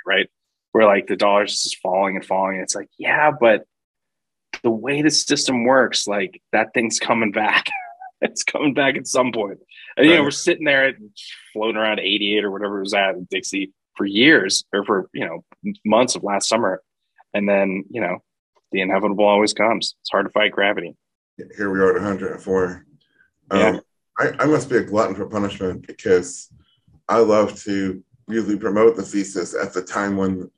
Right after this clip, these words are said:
Speaker 2: the world seems to be going against it.
Speaker 1: Same. I
Speaker 2: I
Speaker 1: think that's why we're friends. <laughs>
Speaker 2: Most of my, uh, first wave of Bitcoin criticisms were during twenty seventeen while it was skyrocketing.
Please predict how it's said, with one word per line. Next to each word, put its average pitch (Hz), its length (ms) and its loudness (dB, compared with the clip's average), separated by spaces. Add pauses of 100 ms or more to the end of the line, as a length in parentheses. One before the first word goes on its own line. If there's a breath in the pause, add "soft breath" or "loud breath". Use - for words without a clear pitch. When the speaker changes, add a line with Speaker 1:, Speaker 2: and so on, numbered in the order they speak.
(140)
Speaker 2:
the 92 60 -4
world 95 240 4
seems 101 260 -2
to 95 60 -12
be 95 80 -4
going 92 260 0
against 95 480 -2
it. - 140 -6 (720 soft breath)
Speaker 1:
Same. 95 380 0 (300)
I 113 120 6
Speaker 2:
I 107 40 2
Speaker 1:
think 170 180 2
that's 147 260 2
why 131 120 4
we're 113 160 0
friends. - 600 -4 (200)
<laughs> - 640 -8
Speaker 2:
Most 131 240 4
of 113 140 2
my, 107 420 2 (500)
uh, 95 260 2
first 120 380 0
wave 95 320 -2
of 90 340 2
Bitcoin 98 420 -4
criticisms 92 720 -2
were 87 120 -2
during 92 260 0
twenty 95 240 -6
seventeen 90 560 -4
while 90 200 -2
it - 40 -6
was - 160 -8
skyrocketing. 85 640 0